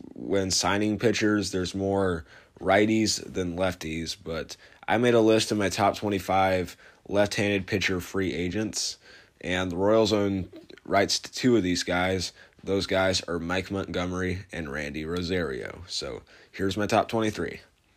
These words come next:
Uh, Cole Hamels for the Braves, James Paxton for the Yankees, Brett Anderson for the Brewers, Justin Wilson for the Mets, Gio Gonzalez for the White Sox,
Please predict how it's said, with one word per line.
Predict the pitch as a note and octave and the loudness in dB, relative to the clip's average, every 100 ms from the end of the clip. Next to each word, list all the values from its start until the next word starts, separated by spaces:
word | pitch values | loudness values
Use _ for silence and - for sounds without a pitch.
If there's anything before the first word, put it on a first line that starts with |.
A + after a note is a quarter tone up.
| _ _ _ - - _ | _ _ _ -18 -18 _
Uh, | - F2+ F2 | -4 -2 -2
Cole | - - A#2 A#2+ | -2 4 4 4
Hamels | A2 A2 A2+ A#2 A2+ G#2 | 2 2 2 4 2 2
for | - | -2
the | G2 | -2
Braves, | E2+ G2 G#2 A2+ A2+ A2 - - _ _ _ _ - | 0 2 4 6 4 2 -2 -8 _ _ _ _ -6
James | F#2+ G#2+ G#2+ | 0 2 2
Paxton | - G2+ G#2 - A2 G#2 | 2 2 4 2 -2 -2
for | G2+ | 0
the | F#2+ | 0
Yankees, | F#2+ G#2 G2 A2 G#2+ G#2 - _ _ _ _ | 0 0 2 4 4 2 -2 _ _ _ _
Brett | - A2 F#2+ | 2 4 4
Anderson | G#2+ G#2 G2+ A2 G#2+ | 2 0 0 0 -2
for | G2+ | -2
the | F#2 | -4
Brewers, | E2+ G2 G#2+ A2 A2 - - _ _ _ - | 0 4 6 6 4 0 -6 _ _ _ -8
Justin | A2 G#2+ - G#2+ G2 | 0 0 2 0 2
Wilson | G2+ - G#2+ | 2 2 -2
for | G2+ | -2
the | F#2+ | -4
Mets, | F#2 G2 G#2+ - - - _ _ _ - | -2 0 0 0 -2 -4 _ _ _ -12
Gio | F2 G2+ A2 G#2+ | -2 4 4 4
Gonzalez | G2+ F#2+ G2 G2+ G#2 G#2 - | 2 0 4 4 6 4 0
for | - - F#2+ | -6 -4 -2
the | F2+ F2+ E2+ | -2 -2 -4
White | D2+ F#2+ G2+ | -2 -2 0
Sox, | - A2 G#2 - | 2 2 2 -2